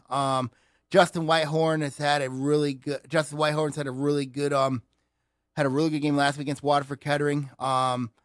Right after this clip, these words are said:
I'll be curious to see how he does against a good Fenton defense, um, a good Tigers defense. So it'll be very interesting to see up there in Fenton how that's gonna perform up there for, um, North Farmington.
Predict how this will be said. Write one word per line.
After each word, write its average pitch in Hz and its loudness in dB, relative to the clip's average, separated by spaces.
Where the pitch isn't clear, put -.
I'll 135 -4
be 147 0
curious 180 0
to - -8
see 196 -2
how 180 6
he 165 4
does 160 0
against 151 -6
a 143 -6
good 143 -2
Fenton - -6
defense, 151 -2
um, 127 2
a 120 -14
good 143 -6
Tigers 143 -4
defense. 139 -6
So 127 -10
it'll 196 -2
be 277 2
very 247 6
interesting 202 -2
to 175 -12
see 180 2
up 175 2
there 165 2
in 143 -2
Fenton 147 -2
how 151 2
that's 147 -2
gonna 139 -8
perform 151 -2
up 135 -4
there 127 -2
for, 131 -2
um, 127 -2
North 127 -4
Farmington. 135 -6